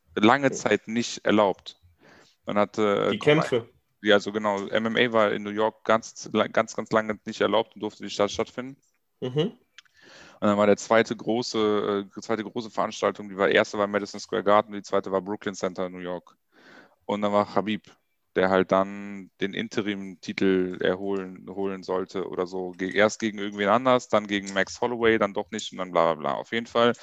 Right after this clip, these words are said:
Speaker 1: ähm, hat er halt den, war auch der Kollege von Conor, der Artem, Artem Lobov, war auch auf dieser Karte und ist ja auch Russe.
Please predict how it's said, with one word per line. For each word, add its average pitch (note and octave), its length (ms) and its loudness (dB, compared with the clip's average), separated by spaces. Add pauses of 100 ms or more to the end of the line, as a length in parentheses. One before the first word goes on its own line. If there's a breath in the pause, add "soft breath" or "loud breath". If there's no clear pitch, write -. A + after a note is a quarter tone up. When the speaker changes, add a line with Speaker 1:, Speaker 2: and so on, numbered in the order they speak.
(500 loud breath)
Speaker 1:
ähm, G2+ 400 2
hat A2 200 4
er A2 120 6
halt G#2 400 4
den, G2+ 180 0 (100)
war G#2 160 4
auch - 140 -6
der G2 540 2
Kollege B2 400 2
von C3 280 -8
Conor, C#3 320 -4
der G#2+ 160 2
Artem, C#3+ 440 0 (280)
Artem G#2 280 0
Lobov, B2 420 -4 (460 soft breath)
war F2+ 80 4
auch A#2 220 2
auf - 60 -14
dieser F#2 220 -4
Karte E2+ 420 -4 (540)
und G2+ 120 -12
ist G2+ 120 -4
ja A2+ 80 6
auch G#2+ 100 4
Russe. G2+ 380 -6